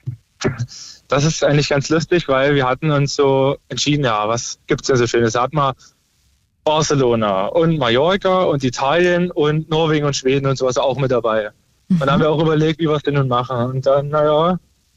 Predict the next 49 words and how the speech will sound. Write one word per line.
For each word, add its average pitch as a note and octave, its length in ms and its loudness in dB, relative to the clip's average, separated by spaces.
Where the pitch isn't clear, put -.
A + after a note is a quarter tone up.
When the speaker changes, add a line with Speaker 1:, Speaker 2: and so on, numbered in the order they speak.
Speaker 1:
sind D3 80 2
wir D#3+ 80 2
dann E3 140 0
auf D#3 160 0
die D#3 180 0
Idee D#3 160 2
gekommen, E3 260 -2
lass C3+ 220 0
uns E3 100 -2
doch C#3+ 120 0
einfach C#3 240 0
mal D3+ 140 2
losen. B2+ 480 0
Speaker 2:
Geil, F3 480 2
Speaker 1:
Hat F3 100 -8
Speaker 2:
wirklich. D#4 420 2
Speaker 1:
jeder, F#3 280 0
hat D3 180 -2
jeder F3 240 2
zwei, D#3 180 0
drei E3 180 0
Lose E3 300 2
aufgeschrieben, F#3 680 -2
äh, D#3+ 480 0
unabhängig E3+ 500 0
voneinander. F3+ 480 0
Und D#3+ 320 2
dann D#3+ 80 0
dachten D#3 240 -4
wir, D#3 100 0
gut, G#3+ 180 -2
dann C#3+ 100 0
ziehen F3+ 240 -2
wir G3 100 2
einfach. G3 320 -2
Speaker 2:
Das A#3 260 0
finde A#3+ 200 2
ich F3 60 2
ja - 60 2
Speaker 1:
Und E3 80 0
Speaker 2:
toll. F#3 220 2
So A3 120 0
sollte C#4+ 220 -2
ich - 60 -12
das A3+ 160 -2
in G#3+ 80 0
Zukunft G#3+ 320 -2
auch F#3 100 -2
machen. E3 340 0